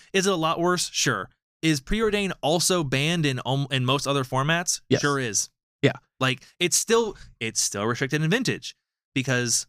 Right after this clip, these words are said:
Speaker 1: Scry two, draw one is very, very strong. It's worse than Ponder for sure, but it's still very, very strong.
Speaker 2: In, and in a lot of cases, it's not even necessarily worse than Ponder. In my opinion, Preordain is better at finding a specific card because you don't shuffle.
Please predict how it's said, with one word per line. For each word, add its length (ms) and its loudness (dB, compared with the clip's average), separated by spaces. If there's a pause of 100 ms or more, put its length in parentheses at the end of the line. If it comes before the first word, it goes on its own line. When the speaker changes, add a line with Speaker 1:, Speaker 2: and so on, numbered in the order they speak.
Speaker 1:
Scry 440 0
two, 240 0
draw 260 0
one 300 -2
is 260 0
very, 380 -2
very 220 -2
strong. 300 -4 (240)
It's 200 -4
worse 200 0
than 120 0
Ponder 320 -2
for 160 -2
sure, 420 -2
but 80 0
it's 140 -2
still 420 -2 (180)
very, 320 -2
very 240 -2
strong. 360 -6 (160)
Speaker 2:
In, 340 6 (580)
and 560 6
in 120 6
a 80 4
lot 180 4
of 60 4
cases, 400 6
it's 180 4
not 140 6
even 180 8
necessarily 600 6
worse 240 6
than 120 -2
Ponder. 400 0 (200)
In 120 8
my 160 8
opinion, 360 4
Preordain 680 6
is 160 8
better 260 8
at 80 0
finding 380 6
a 80 6
specific 600 2
card 260 0
because 260 4
you 80 8
don't 160 2
shuffle. 420 2